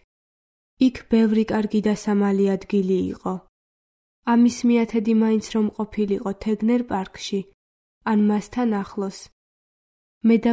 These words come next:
ბენკა მაგრად გავილაღებდით. ფიქრობ, ბენკა კმაყოფილი იქნებოდა. მე კი თეგნერ პარკში და სამალი ადგილი აღარ მჭირდება. ბინდდებოდა.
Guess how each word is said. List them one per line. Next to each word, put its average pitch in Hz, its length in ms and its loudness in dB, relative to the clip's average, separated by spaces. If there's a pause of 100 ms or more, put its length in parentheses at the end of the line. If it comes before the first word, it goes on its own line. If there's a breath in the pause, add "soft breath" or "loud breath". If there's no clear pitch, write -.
ბენკა 226 360 2 (100)
მაგრად 208 360 0 (120)
გავილაღებდით. 190 880 -4 (1300)
ფიქრობ, 233 400 -2 (140)
ბენკა 220 400 0
კმაყოფილი 214 800 -4
იქნებოდა. 202 680 -6 (960)
მე 233 180 4
კი 277 160 2
თეგნერ 220 420 2
პარკში 208 380 -4
და 208 80 -2
სამალი 202 560 -2
ადგილი 202 380 -4 (120)
აღარ 190 260 -4
მჭირდება. 190 640 -8 (960)
ბინდდებოდა. 208 800 0